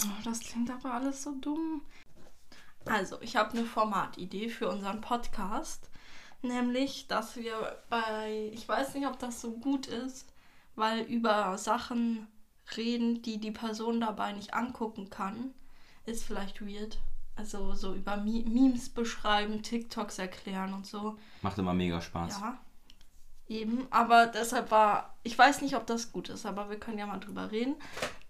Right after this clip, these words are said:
Speaker 1: Meine Formatidee ist, dass wir jeden Folge über eine TikTok-Bubble reden. Und
Speaker 2: Ah,
Speaker 1: die
Speaker 2: ja.
Speaker 1: so vorstellen, sozusagen.
Speaker 2: Mhm.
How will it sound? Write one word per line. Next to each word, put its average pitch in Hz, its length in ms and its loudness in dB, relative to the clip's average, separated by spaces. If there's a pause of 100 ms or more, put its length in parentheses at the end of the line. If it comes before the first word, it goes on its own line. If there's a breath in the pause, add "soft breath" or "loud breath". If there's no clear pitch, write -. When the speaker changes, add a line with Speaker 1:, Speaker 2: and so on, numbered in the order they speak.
(100)
Speaker 1:
Meine 226 340 0
Formatidee 233 680 -2
ist, 226 180 -6
dass 220 220 -2
wir 240 80 -2
jeden 262 720 0
Folge 262 460 2
über 233 300 0
eine 233 320 4
TikTok-Bubble 190 1000 -4
reden. 180 380 -4 (800 loud breath)
Und 220 100 -2
Speaker 2:
Ah, 208 60 2
Speaker 1:
die - 100 4
Speaker 2:
ja. - 100 4
Speaker 1:
so 208 120 4
vorstellen, 202 840 2
sozusagen. 208 800 -6 (680)
Speaker 2:
Mhm. 107 440 -2